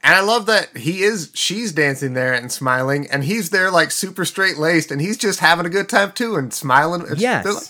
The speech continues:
Speaker 1: it's great. It's a beautiful thing.
Speaker 2: Yes. Yep.
Speaker 1: I also love that huge, huge, uh, forgiving heart on Jackie Chan, because <laughs> this lady is literally there when
Speaker 2: Yes.
Speaker 1: they fucking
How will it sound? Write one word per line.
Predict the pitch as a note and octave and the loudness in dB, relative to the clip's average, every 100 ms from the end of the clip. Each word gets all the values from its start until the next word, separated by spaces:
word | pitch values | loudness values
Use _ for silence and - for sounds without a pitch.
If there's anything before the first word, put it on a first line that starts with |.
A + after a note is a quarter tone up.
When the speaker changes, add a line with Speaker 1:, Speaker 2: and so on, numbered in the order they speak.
| - | -4
Speaker 1:
it's | B3 - | -2 -2
great. | - G4+ G#4+ G4+ - | 2 4 4 0 -4
It's | C#4 | -4
a | C#4+ | -4
beautiful | F4 F#4 - | -4 -4 -4
thing. | G4 G#4+ | -4 0
Speaker 2:
Yes. | G#2+ E2+ - - _ _ _ _ _ _ _ - | 0 0 -10 -18 _ _ _ _ _ _ _ -2
Yep. | D3 - _ _ _ | -2 -2 _ _ _
Speaker 1:
I | - G3+ | 4 4
also | B3 B3 | 4 0
love | A3+ A3+ | 2 2
that | A3 F#3+ - _ _ _ _ _ | 2 0 -2 _ _ _ _ _
huge, | - C4+ D#4 C#4+ A3 - _ _ | -4 0 0 0 -4 -8 _ _
huge, | - - D4 D4+ G3 A2+ - - _ _ _ | -6 -2 0 2 2 0 -8 -16 _ _ _
uh, | D3 D3 C#3+ C3 C3 - | 0 2 4 2 -2 -6
forgiving | - C#3+ G3 D4 F3+ | -6 -4 -2 -2 -2
heart | B2+ B2+ A2+ - | -2 -2 -2 -4
on | A#2 A2 G#2+ G2 | -6 -6 -6 -4
Jackie | A#2 A2 A2+ | -4 -4 -8
Chan, | - A2 G#2 G2+ | -8 -8 -8 -10
because | G#2+ - C3 A2+ - _ | -10 -4 -4 -6 -14 _
<laughs> | _ _ A2 - | _ _ -14 0
this | A#3+ - | 2 4
lady | D#4+ D4+ D4+ | 4 2 2
is | F#3 C#3+ | -2 -4
literally | A#3+ E4+ D4 B3 | -4 -2 -2 4
there | B3 A3+ | 4 4
when | |
Speaker 2:
Yes. | D#3+ | 2
Speaker 1:
they | D#3 D#3 | 0 -2
fucking | - - C#4 C4+ G#3+ C#3 | -2 2 2 2 -4 -6